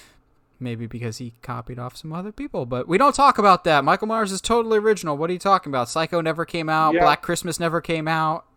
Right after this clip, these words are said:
Speaker 1: Michael Myers was the first, and Halloween was the first successful slasher movie. We don't know what you're talking about. <laughs> But it's, Halloween's just Halloween, man. I can,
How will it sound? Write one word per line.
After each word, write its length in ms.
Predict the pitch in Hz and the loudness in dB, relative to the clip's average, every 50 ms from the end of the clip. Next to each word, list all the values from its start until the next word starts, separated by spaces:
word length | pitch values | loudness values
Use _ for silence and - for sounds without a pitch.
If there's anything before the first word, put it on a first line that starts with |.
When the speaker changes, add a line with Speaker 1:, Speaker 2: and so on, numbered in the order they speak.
| - | -2
Speaker 1:
Michael 240 | 175 165 190 - 190 | 0 0 0 0 0
Myers 260 | 185 185 190 190 175 | 0 0 0 0 0
was 140 | 180 170 - | -2 -4 -4
the 80 | 180 - | -4 -2
first, 420 | - 185 185 180 - - - - - - - - - - - | 0 0 0 0 -2 -6 -14 -18 -20 -20 -20 -20 -20 -14 -6
and 140 | 190 165 160 | -6 -4 -2
Halloween 340 | 170 175 175 175 170 175 | 0 0 0 0 -2 -4
was 140 | 170 165 147 | -4 -6 -6
the 60 | 165 | -6
first 240 | 156 - 180 165 - | -4 -4 -4 -4 -4
successful 440 | - - - - 185 175 - - 185 | -6 -8 -4 -2 -2 -2 -2 -2 -6
slasher 380 | - - 185 175 170 - - 147 | -4 2 2 2 2 0 -4 -6
movie. 220 | 139 131 127 127 | -6 -6 -4 -4
We 80 | 131 139 | -4 -4
don't 180 | 147 156 156 | -4 -4 -6
know 80 | 160 160 | -6 -6
what 180 | 143 147 151 | -6 -6 -6
you're 80 | - 165 | -6 -8
talking 320 | 160 170 175 170 - - | -6 -4 -4 -4 -4 -6
about. 380 | 143 135 127 113 107 - - - - - - - - - - - | -4 -2 -2 -2 -2 -4 -8 -16 -20 -20 -20 -20 -16 -14 -14 -14
<laughs> 400 | - - - - - 214 - - | -14 -16 -18 -16 -14 -12 -4 0
But 240 | 165 165 151 143 - - - - - 175 160 - | 2 2 2 0 -4 -14 -20 -20 -20 -20 -16 -6
it's, 420 | - 165 165 - - - - - - _ _ _ _ _ _ _ _ _ _ _ _ _ _ _ _ _ _ _ _ _ _ _ _ _ _ _ - - | -4 -4 -2 0 0 -2 -2 -2 -6 _ _ _ _ _ _ _ _ _ _ _ _ _ _ _ _ _ _ _ _ _ _ _ _ _ _ _ -2 0
Halloween's 420 | 339 403 247 196 170 151 135 - | 2 4 4 2 2 0 -2 -4
just 140 | 151 139 - | -6 -4 0
Halloween, 440 | 151 131 127 123 117 113 110 113 110 | 0 0 0 0 -2 -6 -6 -6 -6
man. 240 | 113 117 117 117 | -6 -6 -6 -4
I 120 | 131 143 151 | -4 -4 -4
can, 200 | - - 175 | -4 -6 -8